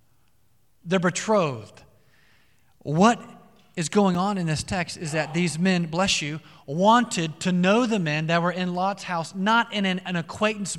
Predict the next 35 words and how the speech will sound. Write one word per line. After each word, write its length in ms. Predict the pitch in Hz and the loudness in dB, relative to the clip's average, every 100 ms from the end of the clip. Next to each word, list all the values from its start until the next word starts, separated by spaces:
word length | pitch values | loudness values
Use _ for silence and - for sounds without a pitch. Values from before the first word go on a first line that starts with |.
| - | -4
type 260 | 185 175 165 | 0 0 -2
of 160 | 151 | -6
way. 300 | 175 175 147 147 - - | -2 0 0 -4 -14 -8
They 160 | - 180 | -2 0
wanted 400 | 170 196 220 208 | 2 0 0 -2
to 80 | 185 | 0
know 200 | 185 190 | 2 2
them 140 | 175 | 0
in 100 | 165 | -4
terms 200 | - 175 | -6 -8
of 100 | 156 | -8
having 300 | 143 165 160 | -6 -4 -4
sexual 360 | - 156 - 147 | -6 -6 -6 -8
relations 440 | 139 139 131 123 | -6 -8 -10 -12
with 120 | 117 | -14
them. 180 | 117 107 - _ _ _ _ _ _ _ _ _ _ _ _ _ _ _ _ _ _ _ _ | -14 -18 -20 _ _ _ _ _ _ _ _ _ _ _ _ _ _ _ _ _ _ _ _
So 180 | - 147 | -4 -2
just 200 | 143 180 | 0 -2
to 80 | 165 | -4
summarize 540 | - 185 151 143 139 | -2 0 0 -2 -2
real 100 | 156 | -6
quickly, 480 | 165 151 - 131 147 - _ _ _ - - _ _ | -6 -6 -6 -8 -8 -12 _ _ _ -20 -20 _ _
the 80 | - | -8
word 240 | 143 165 170 | -4 -2 -2
"know" 420 | 160 131 135 160 - | -2 -2 -4 -10 -16
here 260 | - 170 170 | -4 -2 0
in 160 | 180 | -2
Genesis 520 | 147 165 160 202 - - | -4 -6 -6 -10 -12 -10
nineteen, 420 | 156 160 - 165 | -8 -6 -6 -6
verse 180 | 170 185 | -6 -8
five, 480 | - 120 113 147 - _ _ _ _ _ _ | -8 -8 -8 -12 -18 _ _ _ _ _ _
Genesis 320 | 135 147 147 151 | -12 -10 -8 -8
nineteen, 320 | 147 147 160 | -8 -8 -8
verse 220 | 170 - | -8 -8
eight, 240 | 143 123 | -10 -10